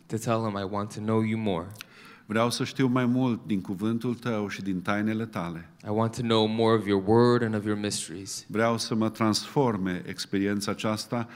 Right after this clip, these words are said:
Speaker 2: și să seamăn cu tine tot mai mult.”
Speaker 1: „I want to be transformed by this experience and to look more and more like you.”
Speaker 2: Am să închei cu următoarea ilustrație.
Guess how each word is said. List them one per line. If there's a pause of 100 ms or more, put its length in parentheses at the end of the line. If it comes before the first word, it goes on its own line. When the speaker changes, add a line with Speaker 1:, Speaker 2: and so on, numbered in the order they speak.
(140)
Speaker 2:
și
să
seamăn
cu
tine
tot
mai
mult.” (100)
Speaker 1:
„I
want
to
be
transformed
by
this
experience
and
to
look
more
and
more
like
you.” (180)
Speaker 2:
Am
să
închei
cu
următoarea
ilustrație.